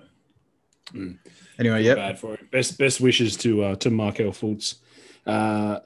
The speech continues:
Speaker 1: Utah at Milwaukee.
Speaker 2: Oh, Milwaukee, just 'cause I hate Utah.
Speaker 1: Yep, I've gone Milwaukee. The Clippers at Golden State.
Speaker 2: Oh, Clippers.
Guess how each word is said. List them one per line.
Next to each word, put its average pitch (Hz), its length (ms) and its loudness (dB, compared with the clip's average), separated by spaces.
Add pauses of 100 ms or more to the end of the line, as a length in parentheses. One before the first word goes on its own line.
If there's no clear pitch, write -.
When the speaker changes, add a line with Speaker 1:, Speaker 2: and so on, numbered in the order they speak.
(120)
Speaker 1:
Utah 143 680 4 (220)
at 135 260 0 (100)
Milwaukee. 131 680 2 (1600)
Speaker 2:
Oh, 98 240 2
Milwaukee, 117 480 4
just 104 180 -2
'cause 104 120 0
I 113 120 2
hate 98 140 0
Utah. 101 340 -2 (760)
Speaker 1:
Yep, 87 240 -14
I've 101 200 -10
gone 104 200 -6
Milwaukee. 135 640 -4 (680)
The 127 100 -2
Clippers 156 540 4 (160)
at 135 280 -6
Golden 120 340 -4
State. 131 440 -8 (2000)
Speaker 2:
Oh, 104 140 2
Clippers. - 480 -2